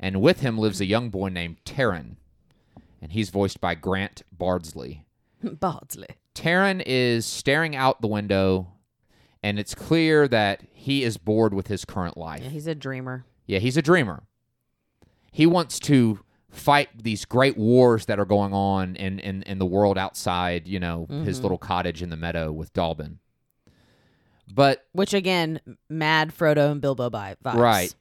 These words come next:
Speaker 1: And also, again, th-, one of the messages in this whole situation is nothing is as it seems.
Speaker 2: Mm-hmm.
Speaker 1: Oftentimes, something really incredible,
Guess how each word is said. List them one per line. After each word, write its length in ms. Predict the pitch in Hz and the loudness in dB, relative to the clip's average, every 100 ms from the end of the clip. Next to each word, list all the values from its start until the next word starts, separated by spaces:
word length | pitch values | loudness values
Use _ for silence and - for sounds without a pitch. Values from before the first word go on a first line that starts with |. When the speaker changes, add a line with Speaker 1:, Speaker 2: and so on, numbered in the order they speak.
| - | -6
Speaker 1:
And 160 | 120 127 | -4 0
also, 640 | 151 180 170 127 110 - _ - | 2 4 6 6 6 0 _ -8
again, 500 | 110 117 110 104 98 | -4 -2 -2 -4 -8
th-, 100 | - _ - - | -10 _ -20 -14
one 300 | 107 113 117 | -4 -2 -2
of 40 | |
the 60 | 98 | -2
messages 460 | 98 95 - 90 | -2 -4 -6 -6
in 80 | 92 | -6
this 200 | 92 - | -8 -4
whole 140 | 101 | -4
situation 560 | 95 98 92 92 95 92 | -4 -6 -4 -4 -4 -6
is 240 | 85 - - | -8 -10 -14
nothing 420 | 101 110 - 110 | -6 -4 -4 -6
is 140 | 95 92 | -6 -6
as 140 | 80 | -8
it 80 | 85 | -8
seems. 480 | - 127 90 80 - | -6 -4 -4 -8 -8
Speaker 2:
Mm-hmm. 100 | 95 | -2
Speaker 1:
Oftentimes, 800 | 101 110 95 107 104 98 87 85 | -2 -2 -8 -6 -6 -4 -6 -8
something 400 | - 110 110 95 | -6 -6 -4 -2
really 280 | 92 101 92 | -2 -2 -4
incredible, 760 | 87 - 110 95 80 78 | -8 -4 -4 -2 -6 -10